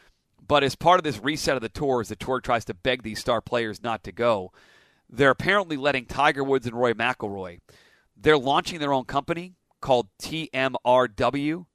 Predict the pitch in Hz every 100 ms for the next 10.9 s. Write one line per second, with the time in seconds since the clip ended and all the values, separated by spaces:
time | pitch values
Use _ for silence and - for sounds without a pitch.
0 | _ _ _ _ _ _ _ _ 120 110
1 | - - 202 - 151 170 190 208 - -
2 | _ _ _ _ - - 147 139 131 165
3 | 151 151 123 117 - 165 - - 156 135
4 | - 135 139 - 98 92 104 123 127 147
5 | 123 104 117 135 120 117 110 127 113 104
6 | 143 143 123 101 151 147 139 127 135 123
7 | 110 123 117 98 - - - _ _ _
8 | - - 214 240 - 214 190 175 - 175
9 | 175 131 117 107 110 110 110 156 190 185
10 | 170 127 120 131 135 78 - -